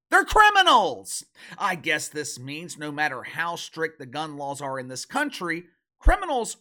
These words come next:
aren't going to follow them anyway. Imagine that.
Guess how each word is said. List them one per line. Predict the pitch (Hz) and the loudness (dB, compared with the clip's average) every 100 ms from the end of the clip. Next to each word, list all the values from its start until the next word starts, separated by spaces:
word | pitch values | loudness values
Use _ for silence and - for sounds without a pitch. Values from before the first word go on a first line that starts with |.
| - | -6
aren't | 233 226 | -6 -6
going | 196 196 | -8 -8
to | 175 | -10
follow | - 151 135 | -6 -6 -6
them | 131 156 165 | -8 -10 -8
anyway. | 254 233 160 135 95 69 _ _ _ | -6 -6 -6 -10 -12 -16 _ _ _
Imagine | - 214 220 269 302 - 311 302 285 - | 2 4 6 6 6 4 0 0 -4 -12
that. | 147 175 190 156 78 - - | -2 4 4 4 -4 -16 -18